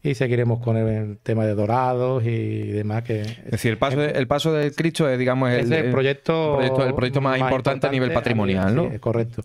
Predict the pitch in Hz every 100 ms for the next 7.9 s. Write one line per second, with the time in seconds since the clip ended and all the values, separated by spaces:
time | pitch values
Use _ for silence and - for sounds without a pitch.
0 | - - - 131 120 131 135 139 139 135
1 | 135 151 117 113 147 104 101 - 123 123
2 | 127 127 131 - - _ 117 120 120 120
3 | 117 110 113 110 110 110 107 113 107 110
4 | 101 120 131 123 123 120 117 113 110 113
5 | 110 110 110 107 113 120 117 117 123 135
6 | 156 202 _ - - - - 117 113 110
7 | 117 123 127 131 143 - 117 120